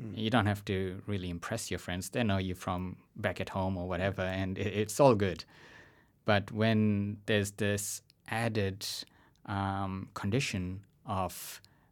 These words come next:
Speaker 2: impressing someone, that adds more emotional weight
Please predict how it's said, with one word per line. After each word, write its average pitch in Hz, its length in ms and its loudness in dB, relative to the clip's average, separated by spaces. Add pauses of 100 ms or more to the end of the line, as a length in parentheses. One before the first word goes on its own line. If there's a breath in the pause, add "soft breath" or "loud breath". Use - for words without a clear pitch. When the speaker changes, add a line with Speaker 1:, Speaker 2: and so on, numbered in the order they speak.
(220 soft breath)
Speaker 2:
impressing 107 560 -2
someone, 90 560 -8 (720 soft breath)
that 117 420 0 (160)
adds 104 380 -2
more 98 140 0
emotional 92 600 -4
weight 92 500 -6